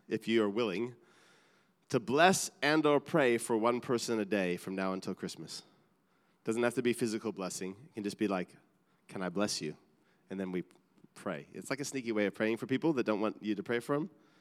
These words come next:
Just so you know, letting you in on a secret. If you're new with us, it's a sneaky way we pray for you. It's great. Gabby did this this week at a meeting. She was, like, meeting with somebody, and she was like, "Can I bless you?" And the, the girl was like, "Uh, yeah.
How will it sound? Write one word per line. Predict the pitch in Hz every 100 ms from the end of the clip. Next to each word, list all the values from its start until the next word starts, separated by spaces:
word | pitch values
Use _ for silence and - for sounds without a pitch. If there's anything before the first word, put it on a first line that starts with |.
| _ _ _ -
Just | 110
so | -
you | 104
know, | 104 120 123 - _ -
letting | 117 120
you | 120
in |
on | 117
a | 101
secret. | - 139 151 139
If | - -
you're | 110 104
new | 104 139
with | 139 143
us, | 139 139 - - - -
it's |
a | 101
sneaky | - 107 107
way | 98 98
we | 90
pray | - 95
for | -
you. | 78 71 - _ _ _ _ _
It's | 101 -
great. | 117 117 73 - - - - _ _ _ _ -
Gabby | 127 131 113
did | 120
this | 117 -
this | 110 107
week | 120 117
at | 113
a | 98
meeting. | 113 135 135 135 - -
She | -
was, | 113
like, | 104
meeting | 120 131
with | 123
somebody, | - 123 120 117
and | 110
she | 123
was | 107
like, | 110 107 - - - -
"Can | 185
I | 262
bless | 190 - - -
you?" | 165 262 - _ _ _ _ _
And | 120 120
the, | 110 -
the | 117
girl | 113 123
was | 117
like, | 101 101 - _ _ _ _ -
"Uh, | 73 71 -
yeah. | 131 233 208 208